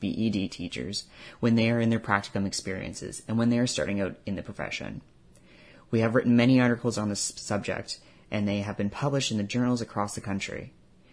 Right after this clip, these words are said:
In twenty nineteen, because of the work we have been doing to make this education required for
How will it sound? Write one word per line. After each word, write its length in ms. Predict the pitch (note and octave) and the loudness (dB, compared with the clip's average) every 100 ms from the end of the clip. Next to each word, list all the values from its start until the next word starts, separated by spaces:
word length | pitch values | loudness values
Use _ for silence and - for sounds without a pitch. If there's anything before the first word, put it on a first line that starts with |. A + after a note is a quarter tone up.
| - - _ _ _ - | -20 -20 _ _ _ -2
In 140 | A2+ | 0
twenty 220 | - C3 | 4 4
nineteen, 500 | B2+ C3+ G#2 G2 G#2 - | 4 4 2 0 -2 -4
because 260 | G2+ G#2 | -4 -2
of 80 | A2+ | -2
the 60 | B2+ | 0
work 240 | B2 A#2+ | -2 -2
we 60 | A2 | -4
have 200 | G2 F#2+ | -6 -4
been 140 | G2+ | -2
doing 400 | G2 G2 - G2+ | -2 -4 -6 -8
to 140 | - G2+ | -6 -6
make 280 | F#2 - - - | -6 -8 -12 -6
this 120 | A2 | -4
education 460 | G#2 G2+ G2 G2+ G#2 | -4 -6 -6 -6 -6
required 340 | G2 F#2 F#2 | -4 -4 -4
for 140 | - | -8